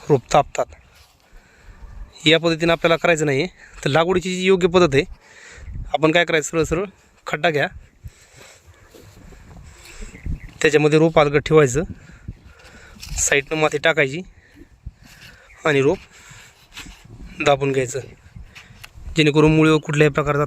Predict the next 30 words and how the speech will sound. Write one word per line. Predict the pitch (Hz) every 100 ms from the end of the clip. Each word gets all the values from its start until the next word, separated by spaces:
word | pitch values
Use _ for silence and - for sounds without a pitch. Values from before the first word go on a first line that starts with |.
| -
ताण | 147
येत | 139
नाही, | 135 160 - - - - - -
मुळी | 156 147
मोडपल्या | 151 143 131 156
जात | 165 -
नाही. | 127 - - - - - - - - - - - - - - - - -
काही | - 151
काही | 165
ठिकाणी | 156 165
जर | 165
खड्डा | 170 165 170
राहिला | 160 135 165 - - - - -
तर | 147
लागवड | 143 151 156
झाल्यानंतर | 160 156 151
अशा | 147 147
पद्धतीने | 147 147 147
आपल्याला | 147 143
ढेकळं | 147 143
वगैरे | 135
ठेवायची, | 127 139 127
जेणेकरून | 135 143 143 151
काय | 165
होते, | 151 151 - - - - - -
पेपर | 139 139
ते | 135 165
खाली | - 147
बसून | 135 139
जाते | 135 -